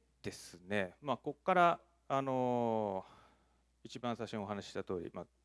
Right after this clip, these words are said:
計算科学があって、計算機科学があって、で、情報インフラと、まあ、いろいろ、まあ、三つぐらい階層があるんですけども、まあ、そこをずっとこう、携わっていて、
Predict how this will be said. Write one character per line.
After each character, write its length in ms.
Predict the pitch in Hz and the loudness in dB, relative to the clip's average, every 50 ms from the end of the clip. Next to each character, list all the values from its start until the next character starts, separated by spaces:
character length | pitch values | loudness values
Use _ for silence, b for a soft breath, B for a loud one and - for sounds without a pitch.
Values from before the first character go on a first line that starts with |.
| _ _ | _ _
計 180 | - 120 113 107 | 0 2 2 2
算 220 | - 113 104 101 | 2 0 -2 -2
科 100 | - 113 | 0 0
学 240 | 101 92 92 - - | 0 0 0 -2 -2
が 80 | 95 87 | -2 -2
あ 40 | 92 | -2
っ 40 | - _ _ - | -4 _ _ -2
て、 140 | 147 147 | -2 -2
計 200 | 139 - 123 110 | -2 0 -2 -2
算 180 | - - 104 101 | -2 -2 -4 -6
機 100 | - - | -4 -2
科 100 | - 101 | 0 0
学 220 | 95 92 - - | 0 0 -2 -6
が 80 | 90 85 | -6 -6
あ 20 | |
っ 60 | 90 - _ _ _ - | -8 -10 _ _ _ -6
て、 280 | - 156 160 156 - - _ _ _ _ | -2 -2 -2 -2 -4 -6 _ _ _ _
で、 140 | - 127 123 | -6 -4 -2
情 180 | 117 127 123 110 | 2 2 2 4
報 120 | 117 110 | 4 4
イ 80 | 107 104 | 4 2
ン 60 | 98 | 0
フ 100 | - - | -2 -6
ラ 120 | 82 76 | -8 -10
と、 200 | - - - - - - | -10 -12 -14 -16 -10 -4
ま 160 | 120 104 95 | -2 0 0
あ、 40 | - | 0
い 100 | 113 110 | 0 0
ろ 120 | 110 107 | 0 2
い 20 | |
ろ、 140 | 98 101 98 - _ b b b b b b b b b b b - | 2 2 0 -2 _ b b b b b b b b b b b -6
ま 140 | 104 104 90 | -4 -2 -2
あ、 20 | |
三 120 | 98 101 98 | -2 -4 -2
つ 60 | - | 0
ぐ 40 | 104 | 0
ら 60 | 90 | 0
い 20 | 90 | 0
階 180 | - - 92 | 0 -4 -6
層 120 | - - 98 | -4 -4 -6
が 80 | 98 | -6
あ 20 | 98 | -6
る 60 | 90 | -8
ん 20 | |
で 40 | 82 | -10
す 60 | - | -12
け 80 | - 80 | -12 -12
ど 80 | 90 95 | -8 -8
も、 220 | 92 90 85 - _ - | -8 -8 -10 -12 _ -6
ま 100 | 117 113 | -4 -4
あ、 60 | 113 | -4
そ 140 | - - 151 | -4 -8 -4
こ 300 | - 160 156 151 147 143 | 0 2 4 6 6 4
を 120 | 139 - - _ _ - | 4 2 -2 _ _ -18
ず 300 | 135 123 131 139 139 135 127 | -10 -4 0 2 4 4 2
っ 40 | - | 2
と 120 | - 92 | -2 -4
こ 340 | - - 92 85 - - - | -2 -2 0 0 0 -2 -6
う、 840 | _ _ _ _ _ _ _ _ _ _ _ _ _ _ _ - 104 | _ _ _ _ _ _ _ _ _ _ _ _ _ _ _ 0 0
携 240 | 104 98 - 95 92 | 0 2 0 0 0
わ 60 | 95 | -2
っ 40 | - | -2
て 140 | _ - 85 | _ -8 -10
い 80 | 78 | -8
て、 260 | - - 110 101 - | -4 -2 0 0 -2